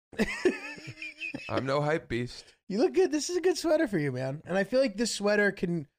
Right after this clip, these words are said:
Speaker 1: it doesn't have to play like one of those streetwear kind
Speaker 2: You know,
Speaker 1: of things.
Speaker 2: you know who else I like? Uh, Heron Preston. You know that brand?
Speaker 1: I've heard of it.
Speaker 2: They're cool.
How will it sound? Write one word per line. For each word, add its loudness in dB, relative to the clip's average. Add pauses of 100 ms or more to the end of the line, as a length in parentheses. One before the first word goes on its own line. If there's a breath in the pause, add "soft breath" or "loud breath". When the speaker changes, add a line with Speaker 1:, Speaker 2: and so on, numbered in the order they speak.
(400)
Speaker 1:
it -2
doesn't 2
have 0
to -2
play 4
like 2
one -2
of -4
those -4
streetwear -6
kind -4
Speaker 2:
You 2
know, 0
Speaker 1:
of -2
things. -6
Speaker 2:
you 0
know 2
who 2
else 0
I 0
like? -2 (200)
Uh, -2
Heron -2
Preston. -10 (580)
You -12
know -8
that -8
brand? -4
Speaker 1:
I've -16
heard -6
of -6
it. -10 (180)
Speaker 2:
They're -6
cool. -6